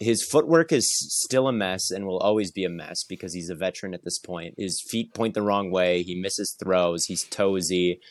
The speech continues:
It's like, I just don't know what he's doing a lot of the time still. He's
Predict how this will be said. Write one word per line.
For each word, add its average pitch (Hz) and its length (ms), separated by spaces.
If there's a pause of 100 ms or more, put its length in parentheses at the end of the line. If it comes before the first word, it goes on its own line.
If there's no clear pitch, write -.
(140)
It's - 80
like, 98 100
I 92 140
just 113 160
don't 131 140
know 110 100
what 98 100
he's 90 160
doing 87 300
a 85 80
lot 85 200
of 82 100
the 87 60
time 85 360
still. 87 500 (360)
He's 110 380